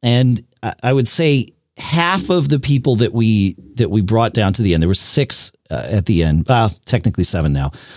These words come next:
Uh, half of them were Mac people and half were P C people.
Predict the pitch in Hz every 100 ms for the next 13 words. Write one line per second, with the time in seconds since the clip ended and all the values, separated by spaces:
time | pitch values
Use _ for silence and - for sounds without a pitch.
0 | - - 90 78 69 - _ _ _ -
1 | 160 160 160 151 139 139 131 131 123 _
2 | _ _ 107 120 127 120 113 107 95 -
3 | _ _ - 135 165 - 180 185 160 117
4 | 120 120 120 - 95 - - 131 - 87